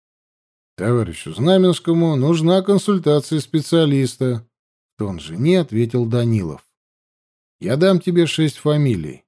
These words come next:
Эти люди были госпитализированы по скорой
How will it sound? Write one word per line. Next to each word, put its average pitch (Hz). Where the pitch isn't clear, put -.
Эти 107
люди 214
были 170
госпитализированы 147
по 113
скорой 180